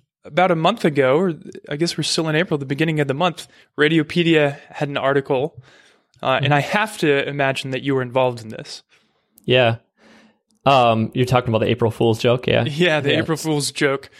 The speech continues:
Speaker 1: Uh, the internet is going crazy over these Apple Eye X-rays.
Speaker 2: <laughs> Yeah, so, um, when I started with Radiopedia, because of my Photoshop skills,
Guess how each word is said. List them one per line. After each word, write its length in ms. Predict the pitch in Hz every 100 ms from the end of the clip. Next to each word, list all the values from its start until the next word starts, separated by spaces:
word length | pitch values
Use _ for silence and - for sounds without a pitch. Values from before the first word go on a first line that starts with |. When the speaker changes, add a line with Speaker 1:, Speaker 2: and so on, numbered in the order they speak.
| - _ _
Speaker 1:
Uh, 220 | 135 135 135
the 160 | 139 165
internet 240 | 165 165
is 100 | 143
going 220 | 147 156
crazy 400 | 147 165 151 139
over 160 | 139 131
these 200 | 131 120
Apple 460 | 127 127 131 127 -
Eye 320 | 127 127 120 -
X-rays. 720 | 135 - 120 104 - - - - _ _ _ _ -
Speaker 2:
<laughs> 60 | 151 - - - - - - _
Yeah, 260 | 139 143 135
so, 440 | 117 156 139 123 -
um, 520 | 123 120 107 104 110 - _ _ _ _
when 160 | 131 139
I 80 | 147
started 300 | - 185 165
with 100 | 147
Radiopedia, 640 | 135 127 117 - 131 113
because 320 | 113 123 113
of 60 | 110
my 400 | 107 98 95 104 _ _ _ -
Photoshop 540 | 113 107 107 107 104
skills, 460 | - 113 107 104 -